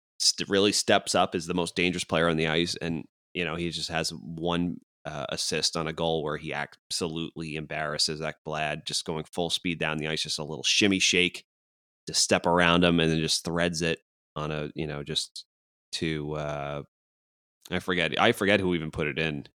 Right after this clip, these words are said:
Uh, maybe it was Palat or something, but, or Belmar, I don't know. Is Belmar on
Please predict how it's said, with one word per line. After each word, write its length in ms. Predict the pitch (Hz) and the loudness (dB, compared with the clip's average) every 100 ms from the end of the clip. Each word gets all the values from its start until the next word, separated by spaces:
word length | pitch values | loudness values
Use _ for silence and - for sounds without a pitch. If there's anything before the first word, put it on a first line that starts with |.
| _ 69 | _ -14
Uh, 180 | 67 | -10
maybe 140 | 69 78 | -6 -4
it 40 | |
was 100 | 78 | -6
Palat 360 | - 71 71 69 | -4 -4 -4 -4
or 100 | 73 | -4
something, 400 | 71 67 64 - | -6 -8 -12 -8
but, 220 | 71 76 - _ _ _ - | -6 -6 -10 _ _ _ -4
or 100 | 80 | -2
Belmar, 500 | 76 76 76 71 67 | 2 2 0 -2 -4
I 100 | 80 | -6
don't 140 | 69 64 | -6 -10
know. 220 | 67 - _ _ _ _ - | -12 -14 _ _ _ _ -16
Is 100 | 87 | -10
Belmar 400 | 117 123 131 123 | -6 -2 -2 0
on 200 | 123 - | -2 -4